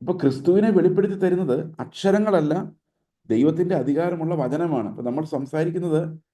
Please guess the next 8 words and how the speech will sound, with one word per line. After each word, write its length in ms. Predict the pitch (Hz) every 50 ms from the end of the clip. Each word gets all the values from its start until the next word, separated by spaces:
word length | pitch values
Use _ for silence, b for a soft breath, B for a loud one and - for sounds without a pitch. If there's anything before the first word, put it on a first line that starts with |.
| _ _ _ -
അക്ഷരങ്ങൾ, 540 | 101 107 104 - - 160 175 185 185 190 151
വെറും 320 | 120 123 131 165 185 180 131
ലെറ്റേഴ്സ് 580 | 127 117 120 - 165 180 190 190 - - -
അസംബിൾ 340 | 139 143 - 170 165 170 170
ചെയ്ത് 440 | 160 156 156 165 160 160 160 - -
പ്രസംഗം 320 | - 127 - 156 170 160
ഉണ്ടാക്കി 260 | 156 151 151 151 156
പറയുകയല്ല. 540 | 139 - 135 123 131 139 143 131 107 113 117